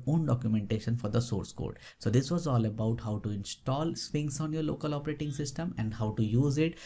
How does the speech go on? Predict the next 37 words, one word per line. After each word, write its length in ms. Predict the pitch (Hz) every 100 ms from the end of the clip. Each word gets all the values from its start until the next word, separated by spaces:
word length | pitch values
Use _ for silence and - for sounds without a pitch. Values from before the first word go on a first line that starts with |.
| -
how 180 | - 113
to 140 | 123
use 320 | 117 120 113 -
Sphinx 360 | - 131 123
Quick 220 | - 156
Start 380 | - - 165 160
to 80 | 131
create 340 | 123 104 104
your 140 | - 101
own 180 | 110 104
project. 420 | - 123 98 - - - -
So 180 | - 107
hope 240 | 113 110
you 80 | 110
like 220 | 110 120
this 160 | 139 131
video, 380 | 143 139 147
hope 240 | 131 110 113
you 60 |
like 220 | 104 113 -
my 100 | 123
channel. 380 | 131 131 131 131 -
Please 260 | 170 180
subscribe 500 | 123 123 - 117 110
to 60 | 113
my 140 | 107
channel 420 | 107 110 110 120 123
and 180 | 107 101
please 260 | 123 127 123
share 140 | 113
these 200 | 107 104
videos 380 | 101 101 104 101
with 160 | 131 123
other 180 | 113 107
people. 400 | 107 101 - 170 180 - - 117
Thank 300 | 117 101 -
you. 240 | -